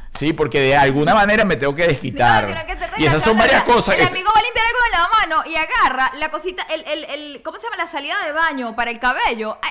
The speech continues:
Speaker 2: eso lo, lo restriega así
Speaker 1: Sí,
Speaker 2: por todos lados.
Speaker 1: sí, porque de alguna forma me tengo que desquitar energéticamente. Y entonces así yo limpio, pero limpio por dentro porque hay venganza. Pero entonces el hecho no es ese.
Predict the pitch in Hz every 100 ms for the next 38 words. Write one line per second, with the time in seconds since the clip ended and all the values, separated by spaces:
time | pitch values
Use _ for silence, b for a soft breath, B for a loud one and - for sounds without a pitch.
0 | 320 330 359 370 - 311 311 277 269 262
1 | 277 - 107 110 135 269 302 185 117 110
2 | 113 127 131 127 120 117 113 110 - 123
3 | 123 127 110 107 113 104 - 95 98 95
4 | 113 110 98 95 98 98 95 92 92 92
5 | 101 98 98 120 147 123 110 113 113 104
6 | 98 101 131 - B B B B - 120
7 | 117 110 120 120 113 117 123 110 104 107
8 | 110 101 101 107 90 101 107 87 82 -
9 | 90 - B B B - 147 147 160 233
10 | - 175 220 196 - 156 151 135 120 143
11 | 110 107